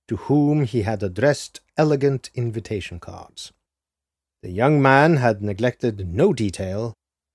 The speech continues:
and spent the evening trying to impress his guests. He had invited his lawyer, Maître Page, as well as all the nocturnal fauna that he now regularly encountered. The bill had been paid in advance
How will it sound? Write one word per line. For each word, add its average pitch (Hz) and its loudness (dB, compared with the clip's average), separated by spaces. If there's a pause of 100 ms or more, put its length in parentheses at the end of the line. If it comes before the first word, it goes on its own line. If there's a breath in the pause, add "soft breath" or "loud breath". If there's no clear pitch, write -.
(120)
and 90 -8
spent 120 -2
the - -8
evening 120 0
trying 127 0
to 131 0
impress 131 2
his 98 -10
guests. - -14 (640)
He 107 -2
had 110 0
invited 151 4
his 165 0
lawyer, 117 4 (280)
Maître 131 0
Page, 104 2 (480)
as 95 -8
well 131 6
as 120 4
all 170 8
the 151 4
nocturnal 143 4
fauna 123 4
that 110 2
he - -4
now 117 0
regularly 107 0
encountered. 98 -8 (1120)
The 101 -6
bill 156 6
had 139 2
been 143 0
paid 147 2
in 156 2
advance 143 2